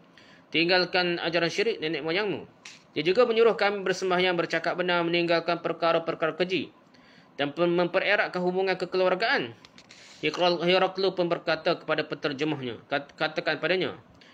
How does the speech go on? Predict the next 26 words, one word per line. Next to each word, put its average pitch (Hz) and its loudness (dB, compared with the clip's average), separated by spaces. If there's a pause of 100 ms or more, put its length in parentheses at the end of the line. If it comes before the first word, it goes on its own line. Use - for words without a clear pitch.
(240)
aku 131 -14
telah 233 0
bertanya 202 0
kamu 196 2
tentang 185 -2
keturunannya, 175 0
kamu 160 0 (120)
mengatakan 160 -2
bahawa 165 2
dia 165 2
berketurunan 160 -4
mulia. 185 -2 (840)
Begitulah 208 0
para 196 2
rasul. 175 0 (400)
Mereka 151 0
diutus 196 0
dari 180 0
kalangan 175 2
kaumnya 220 0
yang 165 0
berketurunan 160 -2
mulia. 147 0 (1400)
Ha, 107 -16
dah. 120 -4 (3250)
Git-, 117 -14